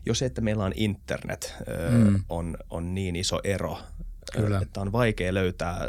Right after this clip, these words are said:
Speaker 1: samanlaisuuksia historiasta, koska aina on se internetin muuttuja, joka tekee kaikesta täysin erilaista.
Speaker 2: Joo, e, mut sitten taas toisaalta niin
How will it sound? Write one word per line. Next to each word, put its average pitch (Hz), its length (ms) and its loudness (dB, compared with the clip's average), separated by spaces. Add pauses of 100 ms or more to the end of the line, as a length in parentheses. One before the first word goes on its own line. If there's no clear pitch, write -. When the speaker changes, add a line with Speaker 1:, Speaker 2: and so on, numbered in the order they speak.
Speaker 1:
samanlaisuuksia 90 880 -2
historiasta, - 600 -6
koska - 240 -12
aina 110 260 4
on 95 80 2
se 101 120 -2
internetin 98 540 -4
muuttuja, 87 520 -2 (560)
joka 87 260 -4 (200)
tekee 101 200 -4
kaikesta 95 380 -2
täysin - 280 -6
erilaista. - 520 -6 (580)
Speaker 2:
Joo, 107 200 4 (600)
e, 117 60 -4 (180)
mut 151 460 0 (320)
sitten - 340 2
taas 131 260 4
toisaalta 104 600 4
niin 98 320 6